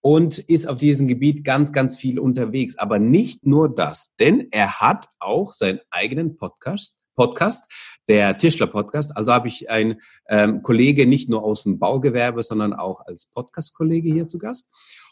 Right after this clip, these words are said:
Und, ähm, ja, wir sprechen über sehr, sehr spannende Themen. Ihr dürft gespannt sein, aber erstmal die Frage: Hallo Marc, und wie geht es dir?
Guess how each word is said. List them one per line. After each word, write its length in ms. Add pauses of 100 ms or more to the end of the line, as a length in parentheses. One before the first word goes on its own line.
Und, 540
ähm, 460
ja, 240
wir 80
sprechen 380
über 260
sehr, 180
sehr 120
spannende 680
Themen. 680
Ihr 100
dürft 260
gespannt 400
sein, 160
aber 240
erstmal 380
die 80
Frage: 440
Hallo 160
Marc, 360
und 160
wie 100
geht 200
es 100
dir? 140